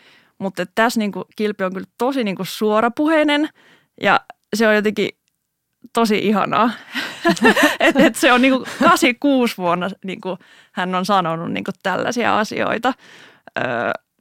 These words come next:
et mä jotenkin yllätyin siitä jollain lailla. Ja sit tässä on siis tosi semmonen voimakas ihmiskeskeisyyden kritiikki. Öö, että on esimerkiksi tämmönen sitaatti, jonka olen ottanut talteen, että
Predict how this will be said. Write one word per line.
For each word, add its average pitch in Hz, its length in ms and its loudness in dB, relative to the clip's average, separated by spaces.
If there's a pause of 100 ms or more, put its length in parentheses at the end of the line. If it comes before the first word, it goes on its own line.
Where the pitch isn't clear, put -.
(120)
et 208 140 -2
mä 226 80 4
jotenkin 220 300 4
yllätyin 180 480 2
siitä 214 320 -2 (1120)
jollain 165 360 2
lailla. 151 300 0 (160)
Ja 202 100 -2
sit 202 180 -4 (220)
tässä 247 220 0
on 269 60 2
siis 254 120 -2
tosi 311 260 0
semmonen 220 320 0
voimakas 214 500 0
ihmiskeskeisyyden 196 1700 -4
kritiikki. 220 840 -4 (800)
Öö, 165 400 2 (720)
että 185 340 0
on 180 60 2
esimerkiksi 185 260 0
tämmönen 180 420 -2
sitaatti, 190 500 -4
jonka 180 260 -2
olen 196 100 0
ottanut 190 380 -6
talteen, 185 500 -2
että - 340 -6